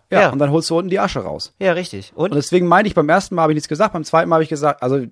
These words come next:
Speaker 1: ist es nicht normalerweise so, dass man das sauber macht und dann den Schmutz rausholt und nicht einfach nur den Schmutz rausholt?
Speaker 2: Hattest du Angst zu mansplainen, Moritz?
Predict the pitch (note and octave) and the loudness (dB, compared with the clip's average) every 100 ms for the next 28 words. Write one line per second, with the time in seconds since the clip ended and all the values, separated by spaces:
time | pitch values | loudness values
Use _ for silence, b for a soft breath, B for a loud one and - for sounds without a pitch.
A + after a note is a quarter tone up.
0 | - - B2+ D#3+ E3 D3 C3+ C#3 C#3 C#3 | -16 -12 -8 -6 -6 -4 0 0 2 0
1 | C3 C3 C#3+ C#3 B2+ A#2 - B2+ E3 E3+ | 0 0 0 0 -2 -2 0 2 4 2
2 | F#3 - C3 B2+ F3 D#3+ E3+ E3+ F3 E3+ | -2 -6 -2 0 0 -2 -4 -6 -4 -6
3 | - F3 D3 D3+ C#3+ C3 C3+ D#3 F3 E3 | -4 -4 -2 0 0 0 -2 -2 -2 -2
4 | F#3 A#3+ A2+ C#3+ D#3+ F3+ G#2 C#3 E3+ - | -2 -2 0 -2 0 0 2 2 0 0
5 | D#3 B2+ C3 C3+ - A#2+ G#2 G#2 C3 E3+ | 2 4 2 0 -4 -2 0 0 -2 -2
6 | D#3 D#3+ - - | -4 -4 -8 -14